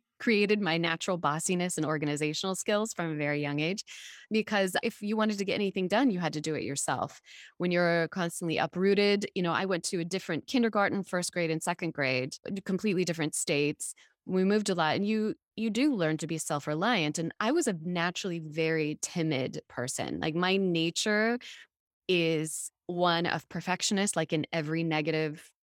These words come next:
association with that word. I held myself back out of fear of looking stupid or not doing something perfectly. But the military life and having a big family and then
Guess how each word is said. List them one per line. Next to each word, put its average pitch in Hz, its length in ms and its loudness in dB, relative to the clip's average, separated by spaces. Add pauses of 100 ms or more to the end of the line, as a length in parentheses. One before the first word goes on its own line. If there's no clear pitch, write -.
association 165 720 -2
with 160 120 -2
that 156 140 0
word. 156 220 0
I - 100 -2
held 170 260 -4
myself 170 680 -6
back 156 420 -4
out 165 80 -6
of 151 60 -8
fear 156 380 0
of 147 300 0 (360)
looking 180 260 -2
stupid 190 420 2
or 151 80 2
not 151 180 0
doing 175 200 -2
something 190 320 -4
perfectly. 156 760 -2 (460)
But 180 360 4
the 139 180 0
military 214 600 2
life 185 420 0
and 147 100 -4
having 190 300 -2
a 185 40 0
big 180 240 -4
family 165 460 0
and 156 160 0
then 151 260 -2